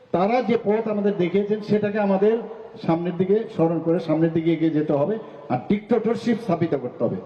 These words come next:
ওরা বলছে গণতন্ত্র, কোনোদিন ওরা তো এখন মুখোশ পরে আছে, গণতন্ত্র তো ওরা মানে না।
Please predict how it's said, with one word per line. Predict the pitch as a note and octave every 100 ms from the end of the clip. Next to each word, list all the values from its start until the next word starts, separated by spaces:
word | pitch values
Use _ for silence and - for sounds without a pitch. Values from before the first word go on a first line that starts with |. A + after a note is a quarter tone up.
| - -
ওরা | F#3+ F#3+
বলছে | G3 G#3
গণতন্ত্র, | F#3 F3+ E3 D#3 D#3
কোনোদিন | C#3+ G#3+ A#3+ B3
ওরা | A#3+
তো | A#3+ B3 - -
এখন | G3 A3+ B3 - - -
মুখোশ | F3+ - D#4+ D4+
পরে | C#4 A#3+
আছে, | G#3+ F3+
গণতন্ত্র | G#3+ A#3 A#3+ A3+ A#3+
তো | B3
ওরা | A#3+ A3
মানে | A#3+
না। | B3+